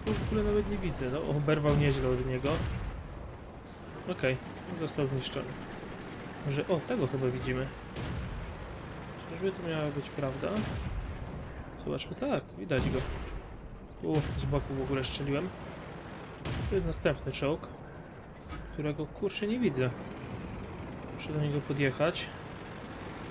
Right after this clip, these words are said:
Wtedy na pewno będzie widoczny. Nie wiem, czy za bardzo się, kurde, tutaj nie wychylę. No właśnie.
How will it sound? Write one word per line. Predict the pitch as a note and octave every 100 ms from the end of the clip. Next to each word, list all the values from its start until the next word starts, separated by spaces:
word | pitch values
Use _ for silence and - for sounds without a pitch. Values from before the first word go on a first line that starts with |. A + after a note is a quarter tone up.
| - - -
Wtedy | F#3 E3+
na | D#3+
pewno | D3+ C#3+ C#3
będzie | C3 B2+
widoczny. | C3 B2+ - - - - - - - - - - - - - - -
Nie |
wiem, | E3+
czy | D3+
za | D#3
bardzo | D#3 D#3 D3
się, | -
kurde, | - D3 D3
tutaj | D3 D3 C#3+
nie | C#3+ C#3+ C#3+ C#3+ C#3 - - D3+
wychylę. | C#3+ D#3+ C#3+ D3+
No | D3+
właśnie. | D#3 C3+ -